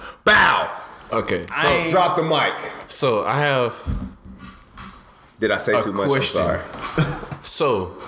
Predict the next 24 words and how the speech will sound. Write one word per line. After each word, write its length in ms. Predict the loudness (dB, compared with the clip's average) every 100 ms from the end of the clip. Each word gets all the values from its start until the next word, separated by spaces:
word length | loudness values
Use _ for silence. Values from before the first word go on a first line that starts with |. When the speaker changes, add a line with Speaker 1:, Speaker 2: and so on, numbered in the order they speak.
| -8 -8 -8 -12 -14 -12 -12 -10 -4 -2 -2 -6 -10 -10 -10 -12 -10 -8 -6 -6 -6 -6 -6 -8 -10 -10 -8 -8 -8 -10 -12 -14 -16 -2
Speaker 2:
like 200 | 0 0
you 80 | -2
said 300 | 0 0 2
about 200 | 0 -2
the 60 |
cheerleaders, 720 | 0 0 2 0 0 -2 -4 -6 -10 -10 -12 -14 -16 -6
if 160 | -2 0
you 140 | 0
want 300 | 2 2 0 -4 -14 -16 -14 -14 -14 -10 -6 -6 -6 -8 -4 -2 -4 -4
movement 600 | -2 2 2 2 0 0 0
in 180 | 2
your 400 | 4 4 4 2 -2 -4 0
agenda 680 | 2 4 2 4 2 0 -2 -12 -14 -12 -14 -6
or 80 | 0
whatever. 300 | 2 2 2
Like, 160 | 0
you 80 | 0
don't 140 | 0 2
want 160 | 2
any 160 | 0 0
more 360 | 0 2 2 0
sexualizing 600 | 0 0 2 2 2 0
of 100 | 2
women. 360 | 2 4 0